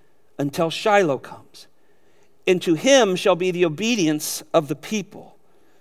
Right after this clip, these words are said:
The Bible says the scepter will never depart, and what a key statement that is. Acts thirteen, as Paul was preaching, uh, to those who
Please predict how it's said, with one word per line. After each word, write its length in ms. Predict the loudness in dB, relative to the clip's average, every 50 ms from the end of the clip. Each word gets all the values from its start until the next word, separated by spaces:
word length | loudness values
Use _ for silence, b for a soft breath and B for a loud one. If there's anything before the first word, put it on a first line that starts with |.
| -20 -20 _ _ _ _ _ _ _ _ _ _ _ -6
The 60 | 2
Bible 260 | 6 6 6 6 6
says 220 | 4 2 2 2 2
the 80 | 2
scepter 400 | 2 4 4 4 4 4 2 2
will 140 | 2 2 0
never 580 | 4 8 8 8 8 8 8 6 6 6 2 -4
depart, 840 | -12 -10 -10 -10 -10 -8 -2 2 4 6 6 4 4 0 -10 -20 -20 -20 b b b b b b b
and 120 | -2 0
what 120 | 2 2 0
a 20 |
key 320 | 0 -4 -8 -6 -6 -4
statement 640 | -4 -4 -2 0 2 2 2 0 -2 -4 -4 -4 -4
that 240 | -2 -2 -2 -2 -4 -4
is. 580 | -2 -2 -2 -2 -4 -6 -10 -14 -14 -14 -14 -18 b b b b b b b
Acts 260 | b 4 4 4 2 -2
thirteen, 640 | -2 -2 -2 -4 -6 -8 -4 -2 0 2 2 0
as 160 | 0 -2 -6 -8
Paul 340 | -4 0 4 4 6 6
was 140 | 4 2 -2
preaching, 640 | -4 -6 -6 -6 -4 -4 -4 -2 -2 -2 -2 -2 b b b b b b b b -4
uh, 480 | -2 0 0 0 0 -2 -2 -4 -8 -6
to 160 | -4 -2 0
those 540 | 6 8 10 10 10 10 6 4 2 -2 -4
who 280 | -2 -2 -2 -2 -6